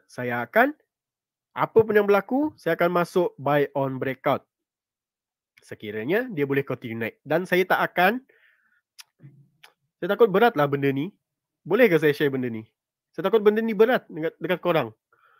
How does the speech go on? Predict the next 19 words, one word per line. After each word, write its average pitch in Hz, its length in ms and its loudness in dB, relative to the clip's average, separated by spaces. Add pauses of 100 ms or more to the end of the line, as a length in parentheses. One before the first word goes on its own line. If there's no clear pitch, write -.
(240)
Okey, 214 200 0
macam 190 240 -2
ada 180 160 2
yang 214 160 6
P 196 100 -6
M 196 220 -2
saya, 208 200 2
eh, 208 140 2
hari 175 220 -2
tu, 160 240 -8
lepas 147 280 -4
habis 147 240 -4
kelas 151 200 -4
T - 100 -6
T 143 180 0
L - 60 -4
A, 127 160 -6
belajar 143 240 -2
gun. 135 300 -8